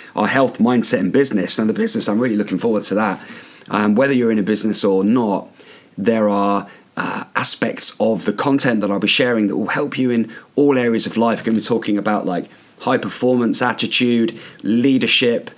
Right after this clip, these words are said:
We're gonna talk about time management. There's loads of stuff. But today, today's message is all about the new year. You know, it would be, it would be very naive of me to not talk about the new year in, uh, this episode. It's the third of January, two thousand nineteen,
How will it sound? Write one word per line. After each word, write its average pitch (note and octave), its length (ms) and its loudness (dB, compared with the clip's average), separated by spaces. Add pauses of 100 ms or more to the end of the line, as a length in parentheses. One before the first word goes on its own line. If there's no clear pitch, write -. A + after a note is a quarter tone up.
(240)
We're G#2 80 -2
gonna A2+ 120 2
talk A2 220 0
about - 260 -2
time A#2+ 300 2
management. A#2 440 0
There's C3 140 0
loads D3+ 240 2
of G#2 60 -2
stuff. - 260 -4
But - 140 -4
today, C#3+ 460 2 (480)
today's F3 680 0
message C3 600 0 (200)
is A2 320 -2 (120)
all B2+ 560 2 (120)
about A2 600 0 (460)
the G#2+ 100 2
new G#2+ 160 4
year. F#2 420 -2 (260)
You F#2+ 80 -2
know, G2 160 0
it G#2 120 0
would A2 120 -4
be, C3 360 0 (180)
it D#3+ 80 2
would F3+ 100 2
be D#3+ 120 2
very C#3+ 260 2
naive B2 480 4
of G#2+ 140 0
me G#2+ 380 2 (320)
to A2+ 160 2
not A2 520 2 (460)
talk A#2+ 260 2
about G#2 240 2
the G#2+ 60 2
new G#2 140 4
year G2+ 360 2
in, F#2+ 300 0
uh, G2+ 160 -6
this - 200 -4
episode. G2 400 -2
It's G#2 120 -2
the - 80 -4
third C3+ 300 2
of A2 60 -2
January, A2+ 380 2
two G#2 140 -4
thousand G#2+ 360 0
nineteen, A2 800 2